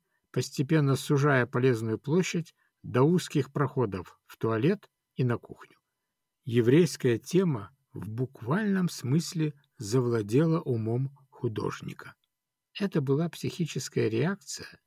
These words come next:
на потерю отца и матери во времена сталинских чисток. А в самом начале войны, во время эвакуации из Минска, где жили лещинеры, под развалинами дома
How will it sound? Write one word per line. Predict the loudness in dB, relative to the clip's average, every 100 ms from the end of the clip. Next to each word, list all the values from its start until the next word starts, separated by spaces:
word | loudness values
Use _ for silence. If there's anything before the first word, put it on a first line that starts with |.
| _ _ _ _ _
на | -4 -2
потерю | -2 2 4 4 2
отца | -2 -2 2
и | 2
матери | 2 0 0 0 2
во | 2
времена | 2 2 2 0
сталинских | -2 -2 -2 -2 -4 -8 -8
чисток. | -2 -2 -2 -10 -20 _ _ _ _ _ _ _ _ -8
А | -6
в | -4
самом | 0 4 4 4
начале | 2 2 2 4
войны, | 4 4 4 2 0 _ _ _ _ _ -6
во | 0
время | 4 6 4
эвакуации | 4 2 2 2 2 -2 -4
из | -4 0
Минска, | 0 0 -6 -8
где | -4 -2
жили | 0 0 0
лещинеры, | -2 -6 -8 -8 -8 -8 -10 -14 _ _ _ _ _ _ _
под | -10 -2
развалинами | 0 2 2 4 4 0 -4
дома | -2 2 4 2 -4